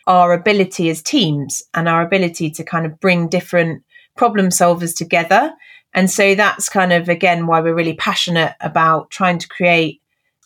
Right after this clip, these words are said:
a sort of, um, scaffolding for that to work, uh, well, and which isn't hundred percent office first, isn't hundred percent purely remote, but is sort of brings those, those two elements, um,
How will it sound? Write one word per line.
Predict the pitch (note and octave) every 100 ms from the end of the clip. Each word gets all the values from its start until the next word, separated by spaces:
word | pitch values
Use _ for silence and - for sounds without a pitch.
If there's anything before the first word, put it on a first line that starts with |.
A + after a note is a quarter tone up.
| -
a | F#3
sort | - G3 -
of, | F#3 F3+ -
um, | F3+ E3+ E3+ E3+
scaffolding | - D4+ - F#3+ F3 D#3+
for | E3 F3
that | E3+ -
to | -
work, | F3 E3+ D#3+ C#3 - - _ _ _ _
uh, | E3+ E3 F#3
well, | G3+ D3 D#3+ - _
and | E3+ D#3
which | F3 -
isn't | G#3+ F#3+ F3+ - _ _ - _ _ _
hundred | - C#4+ C4+ G#3+
percent | - G3+
office | F#3+ G3 G3 -
first, | F3+ F3+ F3+
isn't | G3 G3 F3
hundred | G#3+ G#3 G3
percent | - F#3 F3+ - _ _ _
purely | - G#3 F#3
remote, | F3 F3 F3 D#3+ -
but | E3+
is | E3 D#3 - _ -
sort | F#3 F3
of | E3+ E3 _
brings | G3 F#3 E3
those, | F3 E3 E3 -
those | F3+ E3+
two | - G3+ F3+
elements, | E3 E3 E3 - - - -
um, | D#3 D#3 D3+